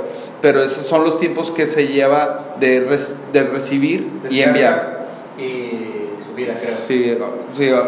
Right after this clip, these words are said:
Speaker 1: bueno, la parte técnica, sí, el tecnicismo, no, no lo tengo bien, bien ubicado, el, el lan o algo así, que es el, la, recibir la información. O sea, es, no,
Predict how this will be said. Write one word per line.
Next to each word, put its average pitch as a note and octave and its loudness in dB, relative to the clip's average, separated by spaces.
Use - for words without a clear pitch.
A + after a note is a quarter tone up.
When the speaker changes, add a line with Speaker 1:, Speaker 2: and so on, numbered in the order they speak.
Speaker 1:
bueno, C3+ 2
la D3+ 2
parte C#3+ 2
técnica, D3+ -2
sí, D3 -2
el C#3 0
tecnicismo, C3+ 0
no, C#3+ 4
no D3 0
lo D#3 2
tengo D#3+ -2
bien, D#3+ -2
bien C3+ 2
ubicado, D3 4
el, A#2 -4
el A2+ 2
lan A#2 0
o G#2+ 2
algo A#2 0
así, C#3+ -4
que C3 6
es B2+ 0
el, C#3+ 2
la, B2 6
recibir C3+ 0
la C3+ 0
información. C3+ 0
O A#2 -6
sea, A#2 2
es, B2 0
no, C3 0